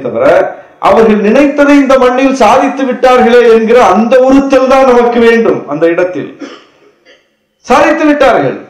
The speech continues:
நெல்லை கண்ணனுடைய பேச்சு முழுக்க சரியா, அவர் அந்த மேடையில் அதை பேசியிருக்கலாமா, அல்லது எந்த மேடையிலும் அப்படி பேசலாமா என்பது இன்னொரு விவாதம். அந்த விவாதத்தை நாம இன்னொரு தளத்துல நடத்துவோம்.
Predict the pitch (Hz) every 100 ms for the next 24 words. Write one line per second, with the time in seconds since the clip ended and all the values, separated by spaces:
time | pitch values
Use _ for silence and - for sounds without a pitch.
0 | - _ _ _ _ _ _ 127 165 185
1 | 180 175 175 170 170 175 175 180 175 165
2 | 165 175 175 156 160 156 165 165 160 -
3 | - _ _ _ _ _ _ _ _ _
4 | _ _ _ _ _ 160 180 165 170 190
5 | 190 190 185 170 170 170 165 165 160 160
6 | 160 160 160 165 190 143 139 202 196 202
7 | 208 208 202 190 185 175 170 170 165 156
8 | 160 160 160 156 175 180 214 185 190 180
9 | 156 135 120 - - - _ _ _ _
10 | - - 202 190 196 208 - 151 180 180
11 | 175 180 180 170 175 180 170 151 160 156
12 | 120